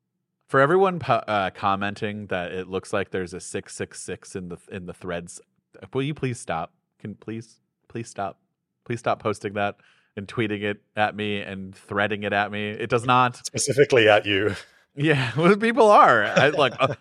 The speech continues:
Speaker 2: <laughs>
Speaker 1: why do they gotta slip in the devil six six six in there? I'm like, I see two sixes at best, but it's also an at symbol,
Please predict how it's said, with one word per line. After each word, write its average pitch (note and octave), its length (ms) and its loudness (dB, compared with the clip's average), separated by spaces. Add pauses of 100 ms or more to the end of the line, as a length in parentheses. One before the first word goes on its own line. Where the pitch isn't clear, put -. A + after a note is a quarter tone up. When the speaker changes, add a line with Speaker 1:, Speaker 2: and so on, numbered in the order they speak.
Speaker 2:
<laughs> - 140 -20
Speaker 1:
why C#3 220 8
do E3 60 2
they D#3+ 120 4
gotta D3+ 240 6
slip D3+ 400 2
in D3+ 140 2
the C3 100 0
devil C#3 360 4
six D3 280 -2
six D3+ 240 0
six D3+ 240 0
in A#2+ 60 -4
there? G#2 160 2
I'm A2+ 140 4
like, B2 200 2
I D3+ 160 4
see F#3 240 -6
two C#3 320 -6
sixes G3+ 640 -4
at C3+ 240 2
best, C3+ 400 2 (380)
but C#3 180 8
it's C#3 140 4
also D3 300 6
an B2+ 100 2
at - 280 -4
symbol, D#3 300 0